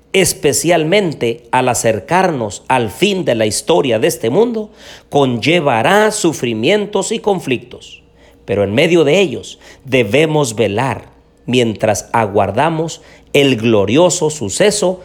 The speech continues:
del regreso de Jesús. En el capítulo uno de Marcos sí que notamos mucha acción de Jesús. Jesús llamó a los cuatro primeros discípulos.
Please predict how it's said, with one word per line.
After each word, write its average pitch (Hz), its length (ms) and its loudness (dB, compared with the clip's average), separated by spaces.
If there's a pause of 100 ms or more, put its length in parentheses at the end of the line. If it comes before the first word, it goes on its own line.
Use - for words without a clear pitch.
(140)
del 117 280 -2
regreso 101 580 0
de 92 100 -4
Jesús. - 720 -12 (300)
En 139 220 6
el 139 180 2
capítulo 175 680 2
uno 190 260 4
de 151 100 2
Marcos 180 520 0
sí 220 400 -2
que 202 140 2
notamos 170 800 -2
mucha 165 500 0
acción 135 600 -4
de 127 80 -2
Jesús. - 680 -12 (560)
Jesús 165 440 2
llamó 143 480 2
a 139 180 2
los 127 280 -4
cuatro 180 520 0
primeros 147 520 -2
discípulos. 127 760 -8